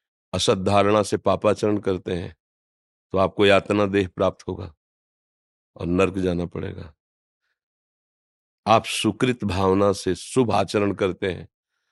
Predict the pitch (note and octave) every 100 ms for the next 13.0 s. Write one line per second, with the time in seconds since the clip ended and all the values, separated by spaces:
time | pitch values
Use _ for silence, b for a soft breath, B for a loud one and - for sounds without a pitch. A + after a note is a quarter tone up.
0 | _ - F#2+ F#2 - F#2+ E2 F#2+ G2+ G#2
1 | - _ _ _ _ _ _ - F2 G2
2 | A#2 A2 G#2 G2+ _ _ A2 G2 - A2+
3 | G2+ G2 - - - F#2+ E2+ G2 G#2+ G#2
4 | G2+ F#2+ G#2 F2 F2+ F#2+ F#2 - C#2+ -
5 | - G2 - - _ _ _ b b b
6 | b - - C#3+ C#3 - - A2 C3 G#2
7 | F2 A2 B2 A#2+ A2+ G#2 G2+ G2 F#2 F#2
8 | F#2 F2 _ _ _ _ _ _ _ F#2
9 | G2 G#2+ - G#2+ G2 G2 - - F2+ -
10 | G#2 F2 F2+ F#2+ - _ _ _ b b
11 | b b _ - A2 A2+ F2+ D#2+ G#2 A#2+
12 | B2 G2+ G#2 G2+ F#2+ F#2 E2 F#2+ E2+ D2+